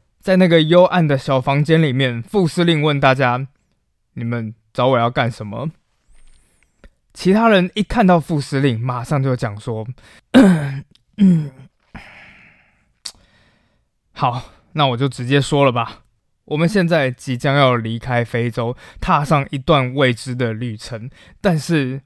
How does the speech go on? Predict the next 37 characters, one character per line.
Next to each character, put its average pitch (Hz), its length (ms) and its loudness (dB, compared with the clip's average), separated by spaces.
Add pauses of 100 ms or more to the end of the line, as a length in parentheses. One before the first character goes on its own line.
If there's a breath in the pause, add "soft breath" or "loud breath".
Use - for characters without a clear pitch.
(360)
有 165 180 6
一 165 40 6
些 180 140 4
事 180 180 2
情 127 300 -4
我 143 100 -2
不 151 160 -2
得 120 160 -2
不 143 160 -2
讲 113 280 -6
了。” 110 160 -10 (520 soft breath)
那 196 60 2
就 202 160 4
是 175 140 4
如 180 160 6
果 175 120 4
再 175 200 2
让 175 160 6
豪 147 240 -2
特 185 180 4
曼 175 180 2
当 170 300 2
权 139 180 0
的 135 120 0
话， 135 240 0 (260 soft breath)
我 226 80 -2
们 262 140 4
迟 233 320 0
早 190 160 6
会 226 120 8
全 165 380 0
部 180 180 0
死 - 380 -8
在 233 180 0
异 240 200 4
乡 208 260 0
的。 151 300 2